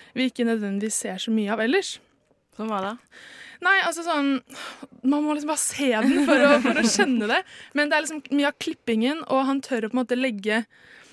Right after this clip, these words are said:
Speaker 1: inn tekst der hvor det kanskje ikke, eh, man tror at det skal komme noe tekst.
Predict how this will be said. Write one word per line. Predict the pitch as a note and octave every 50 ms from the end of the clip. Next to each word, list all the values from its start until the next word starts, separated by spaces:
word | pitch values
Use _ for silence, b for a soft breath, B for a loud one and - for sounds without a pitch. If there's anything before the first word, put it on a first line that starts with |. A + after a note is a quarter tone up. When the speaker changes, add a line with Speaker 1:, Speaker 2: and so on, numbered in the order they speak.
| B B B -
Speaker 1:
inn | C4 B3+ C4 B3+
tekst | - - E4+ - - - - - -
der | A#3+ A3+
hvor | A3 A#3+
det | B3
kanskje | C4 B3 A3 G#3 A3 G3+
ikke, | - G#3+ G#3 G#3 G#3 G3+ G3+ G3 F#3+ F#3+ F#3 b b B3 - - A3 G#3 G3+ - - -
eh, | - G#3 G#3+ G#3
man | G#3 G3+ G3 G3+ G3+
tror | - G#3+ G3+ F#3+ F3+
at | F3+
det | -
skal | G#3 G3
komme | - - G#3+ G3 F#3
noe | F3 E3+
tekst. | - C#4 E4 - - - - - -